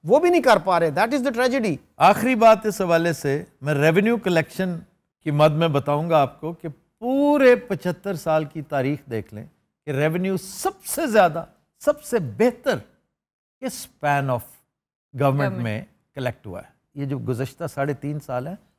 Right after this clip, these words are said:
Speaker 2: हाईएस्ट है, हाईएस्ट, काबिल रश्क। आपकी जीडीपी देख लें कहाँ है, और फिर कह रहे हैं कि जी वो नाकाम था, उससे काम ही नहीं हो रहा था। अभी वो नाकाम था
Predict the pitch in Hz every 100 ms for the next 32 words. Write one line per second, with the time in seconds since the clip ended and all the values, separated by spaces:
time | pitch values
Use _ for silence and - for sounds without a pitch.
0 | _ _ _ 190 262 233 - - 98 _
1 | _ - 311 262 - _ _ _ _ _
2 | _ _ 185 196 175 131 262 - - _
3 | _ _ _ _ _ _ _ 156 175 214
4 | 165 240 277 240 226 190 165 156 131 110
5 | 110 _ _ _ _ _ _ 170 - 151
6 | 151 190 196 190 190 202 196 139 - 139
7 | 175 185 - 143 - 160 147 143 165 196
8 | 170 80 - _ _ - 175 226 240 240
9 | 226 214 214 247 262 196 - 220 254 165
10 | -